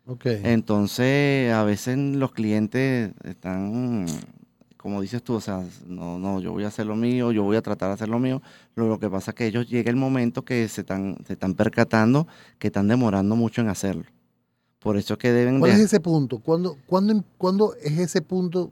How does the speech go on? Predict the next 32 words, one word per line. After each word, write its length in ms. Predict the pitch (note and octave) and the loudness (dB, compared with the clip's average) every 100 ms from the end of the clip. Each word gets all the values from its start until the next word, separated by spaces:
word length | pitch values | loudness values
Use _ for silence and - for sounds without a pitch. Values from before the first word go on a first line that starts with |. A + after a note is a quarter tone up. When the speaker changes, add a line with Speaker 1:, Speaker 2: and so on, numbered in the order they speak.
| _ | _
Speaker 1:
de 200 | C3 C3+ | -4 -4
quiebre 640 | - D#3+ D#3 D3 D3+ D#3 - _ _ _ _ - | -2 4 6 6 4 2 -2 _ _ _ _ -4
de 160 | C3 | 0
las 160 | C3 A2+ | 0 0
empresas 460 | B2+ G#2+ C3+ D3 | -4 -2 -2 0
para 100 | D3+ | 2
decir, 260 | C3+ A#2 C3+ - _ _ _ | 2 0 -4 -6 _ _ _
"Wow, 320 | D3+ C#3 F2+ - | 0 0 0 -10
este 180 | - - | -12 -6
es 80 | F3 | -2
el 140 | E3+ | 0
momento 440 | D3 C#3 D#3+ E3+ E3+ | 0 0 -2 -2 -2
que 80 | D3+ | 2
yo 140 | C#3+ | 2
debo 240 | D3+ D#3+ | 2 2
buscar 300 | C#3+ - C3 | 0 -2 -2
apoyo"? 420 | C3 - A#2+ G#2 E2 - _ - | -2 -4 -8 -10 -18 -20 _ -4
Speaker 2:
Claro, 360 | G#2+ A2+ A#2 G#2+ | 0 2 4 2
en 60 | |
ese 200 | G#2+ C3 | 2 2
momento 460 | C#3 B2 A2 G#2+ B2+ | 4 4 4 2 -2
que 160 | C3+ B2 | -2 0
se 160 | A#2+ | 0
percatan 600 | - G#2 - A2 - C3+ | 0 0 2 -2 0 -2
que, 320 | C3 B2 G#2+ - | 0 0 0 2
eh, 80 | G#2+ | 2
los 220 | G#2 - | 0 0
tiempos 320 | A2 G2+ A#2+ | -2 0 0
de 40 | B2+ | -2
respuesta 440 | G2 G2 G2 A2 | -4 -4 -6 -6
son 300 | G#2+ A2+ A2 | -4 -2 -2
demasiados. 580 | A2 F#2+ F#2 F#2 C2 | -2 -4 -4 -4 -4